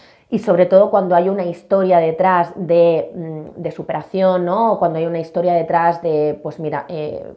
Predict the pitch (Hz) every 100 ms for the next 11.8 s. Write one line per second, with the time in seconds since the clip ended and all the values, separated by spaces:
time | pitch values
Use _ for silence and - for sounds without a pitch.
0 | _ 165 139 139 180 165 - 160 - 165
1 | 165 160 160 - 190 170 165 147 - -
2 | 185 190 170 175 165 - 175 175 170 170
3 | 170 196 208 226 - _ _ - _ -
4 | 202 196 220 233 226 226 202 208 202 170
5 | - 180 202 196 - 208 196 175 175 190
6 | 196 190 202 202 220 - - _ _ _
7 | _ - 175 180 - 247 233 302 - 220
8 | 226 208 196 196 214 185 180 180 - 185
9 | 196 196 214 214 - 285 302 269 233 -
10 | 196 202 254 - - _ - 170 180 165
11 | 160 170 180 165 151 160 156 185